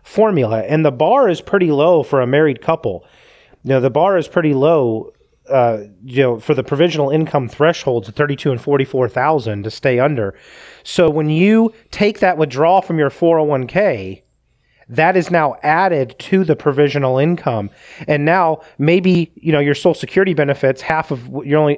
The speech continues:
of your Social Security benefits were only twenty thousand dollars. So you're like, "Oh, I'm good. I'm not gonna have to pay hardly anything, uh, uh, or any taxes on my Social Security."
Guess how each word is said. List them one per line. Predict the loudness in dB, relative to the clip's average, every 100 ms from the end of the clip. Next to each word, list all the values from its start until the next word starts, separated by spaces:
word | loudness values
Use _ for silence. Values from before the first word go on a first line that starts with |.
| -4
of | -4
your | -2
Social | -2
Security | -2 -4 -2 0
benefits | -2 -2 -4 0
were |
only | 0 -2
twenty | -4 0 0 0
thousand | 0 -2 -2 -2 -2
dollars. | 0 2 0 -4 -4
So | 0
you're | 2
like, | 2 2
"Oh, | 2
I'm | 2
good. | 2 2 0 -8 -20 -20 -20 -20 -6
I'm | -2
not | 0 -2
gonna | -4
have | -6 -4
to | -2
pay | 0 0 0 -4 -8 _
hardly | -2 0 4 2
anything, | 2 0 0 0
uh, | 0 0
uh, | 0 0
or | 0
any | 0 0
taxes | -2 -2 -2
on | -2
my | 0
Social | 0 -2
Security." | -4 -2 -2 -2